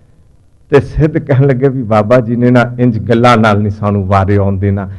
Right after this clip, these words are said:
ਪ੍ਰੈਕਟੀਕਲ ਕਰਕੇ ਦੇਖਦੇ ਹਾਂ।" ਇੱਕ ਸਿੱਧ ਨੇ ਸ਼ਕਲ ਬਦਲੀ, ਬਾਹਰੋਂ ਆਇਆ, ਤਿਲ ਕਿੰਨਾ ਕੁ ਹੁੰਦਾ, ਇੱਕ ਤਿਲ ਅੱਗੇ ਰੱਖਿਆ,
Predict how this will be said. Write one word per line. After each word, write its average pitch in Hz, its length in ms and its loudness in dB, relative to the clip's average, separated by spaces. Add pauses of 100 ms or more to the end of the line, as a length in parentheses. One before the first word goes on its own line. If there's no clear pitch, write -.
(180)
ਪ੍ਰੈਕਟੀਕਲ 151 580 2
ਕਰਕੇ 101 360 -4
ਦੇਖਦੇ 95 520 -4
ਹਾਂ।" 95 60 -4 (300)
ਇੱਕ 151 320 0
ਸਿੱਧ 147 360 0
ਨੇ 139 200 4
ਸ਼ਕਲ 135 460 0
ਬਦਲੀ, 113 500 -2 (300)
ਬਾਹਰੋਂ 123 640 2
ਆਇਆ, 123 400 4 (520)
ਤਿਲ 180 260 4 (460)
ਕਿੰਨਾ 143 220 2
ਕੁ 135 100 -6
ਹੁੰਦਾ, 95 180 -4 (600)
ਇੱਕ 156 200 -2
ਤਿਲ 151 440 2 (360)
ਅੱਗੇ 147 280 4
ਰੱਖਿਆ, 127 480 2